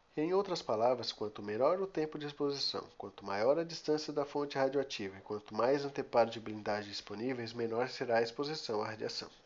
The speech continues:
Perigos químicos. Os perigos, os perigos químicos classificam-se em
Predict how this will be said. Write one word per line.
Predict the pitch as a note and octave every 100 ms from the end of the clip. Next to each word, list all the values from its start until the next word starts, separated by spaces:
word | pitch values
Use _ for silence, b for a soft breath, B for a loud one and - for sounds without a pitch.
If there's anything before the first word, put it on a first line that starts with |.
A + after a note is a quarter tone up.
| - - _ _ _ - _ - B B B _
Perigos | - A#2+ D3+ E3 F3 - -
químicos. | E3 F#3 D3+ - - - - - - B B B B -
Os | -
perigos, | D3 F3 F#3 E3+ - - - -
os | -
perigos | - B2+ C#3+ E3+ -
químicos | - A#2+ C3 -
classificam-se | - A2+ - A2 - B2 - G#2+ G2+ _
em | A#2+ G#2+ G#2